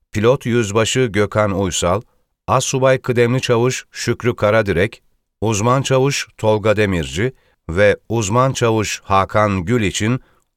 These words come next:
Allah'tan rahmet dilerken onları da yüreklerimize gömüyoruz. Salgın ölümleri.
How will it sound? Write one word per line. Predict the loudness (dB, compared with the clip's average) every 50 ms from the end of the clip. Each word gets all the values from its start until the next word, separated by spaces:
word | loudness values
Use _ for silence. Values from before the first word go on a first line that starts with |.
| _
Allah'tan | 0 0 2 2 0 0 0 0 0 2 2
rahmet | 0 0 0 0 -2 -2 -2 -2
dilerken | -2 0 0 0 0 0 0 0 0 -2 -4 -8 _ _ _ _ _ _ _
onları | -2 0 0 2 2 2 2 2
da | 2 2
yüreklerimize | 2 2 0 0 0 0 0 0 0 0 0 0 0 0 0 0
gömüyoruz. | 0 0 -2 -2 -2 -2 -4 -6 -8 -8 -8 -10 -10 -10 -12 _ _ _ _ _ _ _ _ _ _ _ _
Salgın | -8 -4 -2 0 2 2 0 0 0 0 0
ölümleri. | 2 0 2 0 0 0 -2 -4 -4 -4 -6 -10